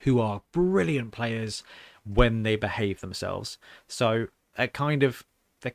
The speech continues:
kind of just, it's, it's such a different team to play. You have to kind of, it's got less punishing in this edition. Um, they do the right stuff less, essentially, but you're not gonna completely destroy your own team like they used to.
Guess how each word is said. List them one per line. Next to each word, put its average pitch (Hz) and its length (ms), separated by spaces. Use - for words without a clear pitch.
kind 156 420
of 127 200
just, - 580
it's, - 300
it's 147 220
such - 360
a 117 120
different 131 500
team 120 320
to - 100
play. 107 460
You 113 140
have 120 260
to - 80
kind 107 320
of, 107 240
it's - 300
got 160 340
less 143 420
punishing 131 640
in 98 60
this 98 180
edition. 117 360
Um, 101 360
they 117 140
do 170 420
the 139 140
right 151 280
stuff - 380
less, 123 580
essentially, 104 540
but 117 240
you're 117 160
not 120 180
gonna 123 220
completely 117 360
destroy 113 320
your 110 160
own 107 140
team 113 220
like 98 140
they 104 80
used 107 260
to. 98 120